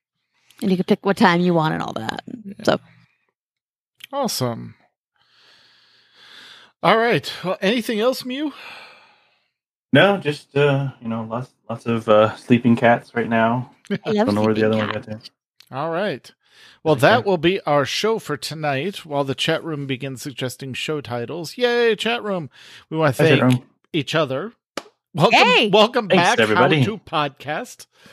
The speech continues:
Speaker 1: How To
Speaker 2: Uh,
Speaker 1: Podcast.
Speaker 3: What is
Speaker 2: yes.
Speaker 3: Chat Bust?
Speaker 2: Yes.
Speaker 1: Chat Pod.
Speaker 2: So, thank you for joining us.
Speaker 1: All right.
Speaker 3: <laughs>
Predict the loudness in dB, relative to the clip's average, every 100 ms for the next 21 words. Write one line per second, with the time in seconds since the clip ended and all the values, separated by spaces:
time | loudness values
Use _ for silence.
0 | 0 2 4 0 0 0 2 -2 -4 0
1 | 2 2 0 0 -2 2 -2 -2 -8 -16
2 | -20 _ -20 -18 -18 -16 -2 -2 2 2
3 | 2 -2 _ _ -20 -18 -16 -16 _ _
4 | _ _ -6 -4 -4 -10 -10 -6 -6 -6
5 | -12 -18 -20 -20 _ _ _ _ _ _
6 | _ _ _ 2 4 4 2 0 -2 -14